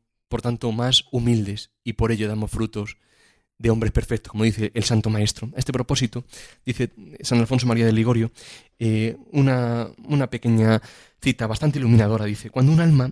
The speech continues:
es favorecida de Dios, mediante las consolaciones interiores, fácilmente se cree capaz de vencer todos los ataques de sus enemigos y de salir airosa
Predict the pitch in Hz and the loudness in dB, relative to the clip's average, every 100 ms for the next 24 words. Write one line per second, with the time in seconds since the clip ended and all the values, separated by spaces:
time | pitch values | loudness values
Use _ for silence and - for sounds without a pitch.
0 | - 139 143 131 123 - 117 110 113 147 | -4 -4 0 0 0 0 4 4 4 0
1 | 135 - _ 123 110 104 104 - 107 107 | -2 -14 _ 0 0 0 -4 -4 -4 -2
2 | 107 139 131 127 117 120 156 127 - _ | 0 2 4 4 2 2 2 0 -6 _
3 | _ _ _ - 208 156 139 147 135 127 | _ _ _ -6 0 2 4 4 2 -2
4 | 131 - 160 127 127 127 - _ 127 120 | -2 -4 -4 -4 -4 -4 -6 _ -2 0
5 | 110 135 131 - _ _ _ _ 175 165 | 0 0 -2 -4 _ _ _ _ -4 -2
6 | 127 123 127 131 120 117 117 113 113 139 | -2 -2 -6 -8 -6 -8 -4 0 2 4
7 | 202 117 - - _ _ - 127 127 135 | 2 0 -12 -18 _ _ -2 0 0 0
8 | 180 - 139 120 127 - 107 | -2 -4 -2 0 0 -2 -8